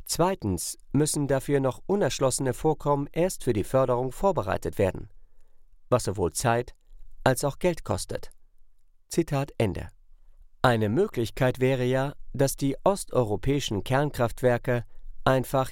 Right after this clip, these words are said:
Yellowcake, ein Zwischenprodukt der Uranerzaufbereitung, kaufen. Allerdings müsste man sich dann mit der Anreicherung befassen, und das sind gänzlich neue Dimensionen von Kopfzerbrechen. Eine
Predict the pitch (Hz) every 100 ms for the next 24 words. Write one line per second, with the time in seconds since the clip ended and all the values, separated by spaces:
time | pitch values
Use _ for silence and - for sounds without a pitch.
0 | - 185 185 131 - - - - - -
1 | - _ - - - 123 120 113 - 208
2 | 123 - 110 101 92 - 82 85 98 113
3 | 139 - 127 - 120 127 131 120 123 135
4 | 131 131 185 180 - - - - - -
5 | - - - - - - 95 87 151 196
6 | - 110 104 - 107 104 101 98 - 131
7 | 160 160 98 90 - 131 139 120 113 123
8 | 117 123 117 135 123 135 123 - - -
9 | - - 131 127 190 196 135 104 - 185
10 | 180 110 92 104 135 139 117 113 107 101
11 | 117 117 113 113 - - _ - 160 143
12 | 185 - - 95 85 85 - - - _
13 | _ - - - - - - - 151 165